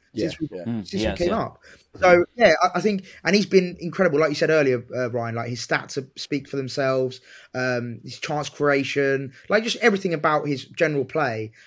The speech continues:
Speaker 2: Um, and yeah, he's, what, so close to the record. I think you've got to give him legendary status. I don't think
Speaker 3: Mm.
Speaker 2: you can't, can't deny him that, really.
Speaker 1: It's quite funny that the,
Speaker 3: No,
Speaker 1: the
Speaker 3: I agree.
Speaker 1: assist king is gonna be our record goal scorer. <laughs>
Speaker 2: Yeah.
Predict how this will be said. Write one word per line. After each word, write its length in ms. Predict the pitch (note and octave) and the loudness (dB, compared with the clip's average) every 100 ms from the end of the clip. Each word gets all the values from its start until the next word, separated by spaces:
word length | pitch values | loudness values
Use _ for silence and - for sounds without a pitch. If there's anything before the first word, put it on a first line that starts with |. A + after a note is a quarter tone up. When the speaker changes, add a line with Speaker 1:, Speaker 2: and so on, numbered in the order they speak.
| _ C3 | _ -2
Speaker 2:
Um, 380 | C3+ C3 B2+ B2+ | 2 2 -2 0
and 280 | D#3+ D3 C3 | 2 2 2
yeah, 100 | C#3+ | 0
he's, 180 | A#2 A#2+ | -2 -4
what, 220 | C#3 - | -4 -4
so 200 | - D3 | -2 -2
close 320 | B2 C#3 A#2 - | 0 -2 -2 -4
to 60 | |
the 60 | A#2+ | -4
record. 420 | C3 - G2+ G#2 | -4 -4 -10 -10
I 60 | - | -10
think 220 | C3 A#2+ | -10 -8
you've 140 | A#2+ | -8
got 160 | B2+ B2+ | -6 -6
to 40 | |
give 140 | A#2+ A#2 | -6 -6
him 140 | A2+ | -6
legendary 380 | A#2+ A2 A#2 A2+ | -6 -8 -10 -12
status. 420 | - A#2 C3 - _ _ A2+ | -8 -6 -6 -10 _ _ -8
I 40 | |
don't 120 | B2 | -6
think 140 | B2+ A2+ | -6 -8
Speaker 3:
Mm. 20 | |
Speaker 2:
you 80 | - - | -10 -10
can't, 220 | A2+ D2 - _ _ | -10 -10 -14 _ _
can't 200 | - C3+ | -8 -8
deny 260 | G#2+ A2+ A2+ | -6 -6 -8
him 80 | G2+ | -10
that, 160 | G2+ - | -16 -12
really. 160 | A2 G#2 | -10 -8
Speaker 1:
It's 100 | G2+ | 0
quite 220 | C3 - | 2 4
funny 260 | A#2+ G#2+ | 4 4
that 240 | G2 F#2+ - - | 0 -2 -6 -10
the, 80 | |
Speaker 3:
No, 60 | G#2+ | -6
Speaker 1:
the 60 | F#2+ | -2
Speaker 3:
I 20 | |
agree. 120 | A2+ | -2
Speaker 1:
assist 360 | G2+ A#2+ A2+ - | 0 -2 -2 -4
king 220 | A2+ F#2+ | -4 -4
is 100 | F2 | -6
gonna 220 | F#2+ F2+ | -6 -6
be 160 | F2+ F#2 | -6 -4
our 120 | F2+ | -4
record 340 | G2 F#2+ F2+ | -4 -6 -6
goal 180 | F#2 F#2 | -6 -8
scorer. 340 | - D2+ G#1+ D#2 D2 A2+ | -8 -6 -6 -6 -6 -4
<laughs> 240 | C#3 - - | -4 -2 4
Speaker 2:
Yeah. 220 | A3 | 6